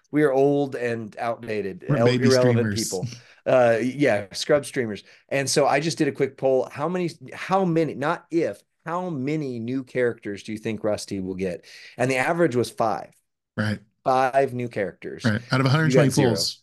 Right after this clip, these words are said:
Speaker 2: That's, like, a great guess. That's
Speaker 1: That's a,
Speaker 2: terrific.
Speaker 1: yeah, I understand, especially with
Speaker 2: Yeah.
Speaker 1: how many we were both missing, 'cause I was missing a
Speaker 2: Right.
Speaker 1: ton of
Speaker 2: That's
Speaker 1: those in
Speaker 2: three
Speaker 1: there, too.
Speaker 2: megas, right? Lee, that's three. So now
Speaker 1: <laughs>
Speaker 2: we've watched
Speaker 1: Yeah.
Speaker 2: Professor do three megas, we watched me do three megas, and now
Speaker 1: And then I'm up.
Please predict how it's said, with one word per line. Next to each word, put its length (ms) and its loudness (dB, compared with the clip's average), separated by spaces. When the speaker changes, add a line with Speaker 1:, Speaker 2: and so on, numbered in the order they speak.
Speaker 2:
That's, 200 -2
like, 100 -4
a 60 -12
great 280 0
guess. 440 -2
That's 180 -8
Speaker 1:
That's 180 2
a, 80 4
Speaker 2:
terrific. 160 -8
Speaker 1:
yeah, 300 0
I 200 0
understand, 600 2
especially 500 2
with 160 4
Speaker 2:
Yeah. 80 0
Speaker 1:
how 100 2
many 160 -2
we 140 -4
were 140 -4
both 460 0
missing, 280 -10
'cause 100 -6
I 120 0
was 140 -6
missing 240 -2
a 40 0
Speaker 2:
Right. 80 -8
Speaker 1:
ton 300 -2
of 40 2
Speaker 2:
That's 140 2
Speaker 1:
those 120 -2
in 40 8
Speaker 2:
three 160 8
Speaker 1:
there, 160 6
too. 80 2
Speaker 2:
megas, 420 -2
right? 420 0
Lee, 180 4
that's 240 0
three. 560 -2
So 160 -2
now 240 2
Speaker 1:
<laughs> 0 -
Speaker 2:
we've 140 0
watched 200 -2
Speaker 1:
Yeah. 60 -6
Speaker 2:
Professor 440 -4
do 140 -2
three 220 -2
megas, 320 -2
we 60 -2
watched 200 -4
me 260 -2
do 140 -2
three 200 -2
megas, 400 -4
and 120 -2
now 180 -2
Speaker 1:
And 180 2
then 100 6
I'm 220 6
up. 260 -4